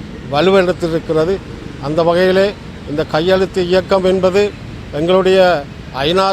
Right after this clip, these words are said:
சபைக்கும் சர்வதேசத்திற்கும் எங்களுடைய மக்களுடைய உணர்வு அலைகளை தங்களுடைய கையெழுத்தின் ஊடாக செய்திருக்கிறார்கள் என்பதை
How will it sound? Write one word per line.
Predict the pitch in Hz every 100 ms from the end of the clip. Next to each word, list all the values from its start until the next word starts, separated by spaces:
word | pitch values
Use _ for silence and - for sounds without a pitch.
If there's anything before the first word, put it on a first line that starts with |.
| 180
சபைக்கும் | 175 190 - 202 208 - - - -
சர்வதேசத்திற்கும் | 151 196 208 208 - 190 190 175 196 208 196 - - 139
எங்களுடைய | 170 202 196 190
மக்களுடைய | 175 165 202 196 185 185 165 123 - - -
உணர்வு | 131 160 202 220 208
அலைகளை | 175 185 202 196 196 220 208 - - -
தங்களுடைய | 165 196 190 185 190 175
கையெழுத்தின் | 160 170 208 202 196
ஊடாக | 185 185 180 170 160 170 135 - - -
செய்திருக்கிறார்கள் | 185 214 214 185 202 190 175 170
என்பதை | 175 175 180 196 196